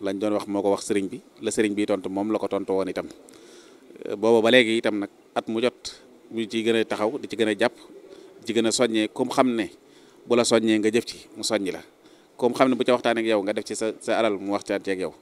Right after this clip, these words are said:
Euh, am yi ci yéene lool, waxtu wu nekk itam muy bége ndigal loolu bàyyi ko woon ci doomi Sëriñ Tuubaa jaar ci loxoom jëm ci taalibey Sëriñ Tuubaa yi. Kon nag su defee nii mu def tey jii te yàgg koo def lool, yabal fi rakkam di Cheikh Mouhamadul Amine Mbacke mi mu andi ko,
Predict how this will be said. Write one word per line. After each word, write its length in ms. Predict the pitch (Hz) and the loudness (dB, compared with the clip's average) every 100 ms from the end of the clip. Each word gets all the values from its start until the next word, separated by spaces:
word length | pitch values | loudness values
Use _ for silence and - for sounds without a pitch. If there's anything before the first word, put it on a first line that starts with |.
| _ - - - _ - | _ -20 -20 -20 _ -10
Euh, 120 | 67 - - | -10 -10 -2
am 140 | 123 131 | 2 4
yi 120 | 123 | 2
ci 100 | - 127 | 2 4
yéene 160 | 123 113 | 4 4
lool, 480 | 110 120 131 135 135 _ | 4 4 4 4 0 _
waxtu 240 | - 110 117 | -8 -4 0
wu 100 | 131 | 4
nekk 180 | 143 - | 4 2
itam 220 | 117 92 - - - - - - | -4 -4 -16 -20 -20 -20 -20 -8
muy 220 | 113 117 | -2 0
bége 380 | 110 131 127 135 | 6 6 8 4
ndigal 360 | - 113 127 120 | -2 0 4 4
loolu 220 | 117 117 117 | 4 2 4
bàyyi 220 | 120 117 | 4 4
ko 80 | 117 107 | 4 0
woon 80 | |
ci 80 | 107 | 0
doomi 180 | 113 117 110 | -2 -2 -2
Sëriñ 160 | 110 | -4
Tuubaa 200 | 107 101 101 | -2 0 0
jaar 160 | 104 | -2
ci 80 | - | -2
loxoom 300 | 107 98 123 - _ _ - _ | -4 -4 -8 -14 _ _ -20 _
jëm 160 | 113 104 | -4 -2
ci 80 | 104 | 0
taalibey 280 | 110 98 92 | 0 0 -2
Sëriñ 220 | 92 87 | -4 -6
Tuubaa 180 | 90 80 | -6 -8
yi. 80 | 76 - - _ - - - | -10 -20 -20 _ -20 -20 -6
Kon 80 | 117 | -2
nag 120 | 104 101 _ - | -2 -4 _ -20
su 100 | - | -4
defee 260 | 120 117 117 | 2 4 4
nii 200 | 110 127 | 2 0
mu 100 | 127 | 2
def 240 | 117 - - | 0 -4 -4
tey 120 | 104 | -4
jii 180 | 98 104 139 _ _ - _ | -4 -12 -14 _ _ -20 _
te 80 | - 113 | 2 2
yàgg 140 | 110 | 4
koo 100 | 117 | 2
def 140 | 104 95 | 0 0
lool, 240 | 95 123 - - - - - - - | -2 -2 -6 -18 -20 -20 -20 -20 -2
yabal 320 | 107 120 123 | 0 2 2
fi 80 | 113 | 2
rakkam 320 | 107 - 98 92 - _ - | -2 -2 -8 -8 -14 _ -12
di 80 | - | -6
Cheikh 200 | 113 104 | -4 -2
Mouhamadul 340 | 107 107 107 | -4 -4 -2
Amine 200 | 98 104 98 | -2 -2 -2
Mbacke 240 | 98 90 | -4 -4
mi 140 | 95 | -4
mu 160 | 113 113 | -4 -4
andi 160 | 113 - | -6 -6
ko, 140 | - | -8